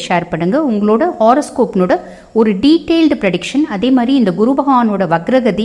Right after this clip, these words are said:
வக்ர பெயர்ச்சி உங்களுக்கு பாதகமா சாதகமா, அதையும் நம்ம பார்த்துக்கலாம். சரிங்களா? வரிசையா பாருங்க, நம்ம இந்த குரு வக்ர பெயர்ச்சி பலன்கள் தாங்க பார்த்துட்டு இருக்கோம். அந்த விதத்துல இப்ப எந்த ராசியை பத்தி நம்ம இப்ப பார்க்க போறோம் அப்படின்னு கேட்டீங்கன்னா, துலா ராசி அன்பர்கள் உங்களை பத்தி தாங்க பார்க்க போறோம்.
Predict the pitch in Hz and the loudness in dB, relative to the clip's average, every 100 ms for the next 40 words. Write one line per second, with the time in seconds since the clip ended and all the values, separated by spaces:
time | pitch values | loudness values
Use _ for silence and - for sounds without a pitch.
0 | 220 185 254 262 233 202 196 262 277 - | -4 -4 -2 -2 0 -2 -2 -6 -6 -14
1 | - - 247 294 294 - 320 285 226 254 | -10 0 2 2 2 0 -2 0 2 2
2 | 254 247 233 240 240 220 180 175 175 165 | 0 0 2 2 0 0 0 0 -2 -4
3 | 156 196 202 214 320 208 - 151 - - | -4 -2 0 2 4 2 2 -2 -2 -8
4 | 143 - - 254 247 277 180 185 233 233 | -8 -10 -4 2 2 2 2 2 2 -2
5 | 302 320 285 190 165 170 247 202 175 165 | 0 0 2 2 0 0 0 0 -2 -4
6 | 156 247 302 240 - 214 208 185 - - | -6 -4 -2 0 0 -2 -2 -2 -4 -4
7 | 165 156 160 156 156 180 - 170 160 156 | -2 -2 -2 -2 0 0 0 0 0 -6
8 | 165 - 160 185 262 269 196 196 254 285 | -6 -6 -2 0 2 0 0 -2 0 0
9 | 202 - 240 269 202 262 339 254 196 196 | 0 0 0 2 2 2 2 0 -2 -2
10 | 208 196 170 247 190 165 170 156 151 165 | -4 -2 -2 -2 -2 -4 -4 -4 -4 -6
11 | 156 151 143 165 202 196 165 165 247 269 | -6 -6 -6 -4 -4 -4 -4 -4 -4 -4
12 | 202 214 277 320 233 175 220 190 156 147 | 0 2 4 4 2 0 -2 -4 -2 -4
13 | - 254 - - - - 190 190 170 160 | -4 -8 -8 -20 -14 -4 0 0 0 -2
14 | 156 160 208 175 151 160 156 156 | -2 -2 -2 -2 -4 -4 -4 -4